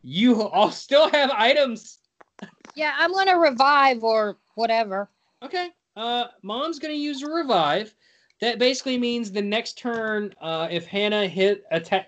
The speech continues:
Speaker 1: Hannah's attack, if she chooses to attack, if she hits, it will not kill Mom. Or the next time, the next time Mom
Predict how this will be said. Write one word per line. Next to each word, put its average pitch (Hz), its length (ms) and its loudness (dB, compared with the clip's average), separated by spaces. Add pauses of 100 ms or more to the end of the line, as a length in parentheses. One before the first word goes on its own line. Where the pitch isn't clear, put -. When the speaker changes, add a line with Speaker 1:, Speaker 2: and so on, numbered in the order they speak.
Speaker 1:
Hannah's 208 420 -4
attack, 190 520 0
if 180 120 -4
she 185 140 -10
chooses 170 380 -2
to 160 80 -8
attack, 147 400 -2 (640)
if 196 180 2
she 233 240 -4
hits, 220 600 0 (340)
it 175 200 4
will 208 220 0
not 233 220 -2
kill 220 180 -2
Mom. 127 440 -4
Or 190 120 0
the 220 100 0
next 254 280 -2
time, 240 400 0 (260)
the 196 100 -4
next 269 220 -2
time 247 260 -4
Mom 214 540 0